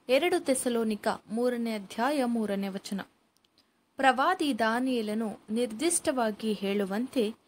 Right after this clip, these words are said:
ಈ ಅಂತ್ಯಕಾಲದಲ್ಲಿ ಅನೇಕರು ಇನ್ನು ಶುದ್ಧ ಮಾಡಲ್ಪಟ್ಟು,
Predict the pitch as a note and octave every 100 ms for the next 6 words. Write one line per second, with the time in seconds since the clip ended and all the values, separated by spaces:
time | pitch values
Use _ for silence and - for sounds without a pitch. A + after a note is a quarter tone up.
0 | _ _ _ _ _ - E4 F4+ - B3
1 | D#4+ E4+ D#4 B3+ A#3+ G#3 A3 A3 A#3 -
2 | G3 G#3+ D4 D#4+ C4+ G#3 F#3 A3 - A#3+
3 | C#4+ C#4+ B3 G#3+ F#3 A#3+ B3 A3+ A3+ A3
4 | A3 - D4+